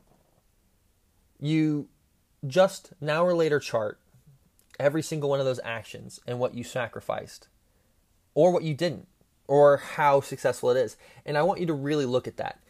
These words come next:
Because once you really are present to the effect of the actions that you're taking at a very, very powerful, minute, and high level at the same time, you don't have to be purely ten thousand feet away to see what the actions you're doing look like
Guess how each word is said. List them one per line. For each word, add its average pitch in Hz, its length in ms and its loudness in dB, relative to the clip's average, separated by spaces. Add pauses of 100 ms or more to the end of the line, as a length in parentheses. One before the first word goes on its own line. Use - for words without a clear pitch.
(260)
Because 131 320 -4
once 185 340 -2
you 208 120 -2
really 156 360 0
are 123 100 2
present 127 540 -2
to 107 240 -4
the 104 120 -6
effect - 540 -6
of 104 180 -2
the 107 160 -8
actions 117 440 -8
that 107 100 -10
you're 107 140 -6
taking 113 500 -8
at 107 140 -8
a 104 40 -8
very, 147 400 -4
very 113 360 -2
powerful, 120 540 -4
minute, 120 520 -8
and 156 200 -6
high 147 220 -4
level 113 440 -2
at 139 180 -6
the 131 80 -8
same 123 320 -6
time, 113 320 -12
you 139 80 -4
don't 131 160 2
have 151 220 -6
to 139 80 -2
be 127 200 -4 (260)
purely 156 340 0
ten 135 240 -6
thousand 123 360 -2
feet - 360 -8
away 117 440 0 (100)
to 110 200 -4
see 113 300 -8
what 110 200 -12
the 110 100 -2
actions 110 340 -2
you're 107 100 -10
doing 110 300 -4 (200)
look 151 220 -2
like 117 380 -8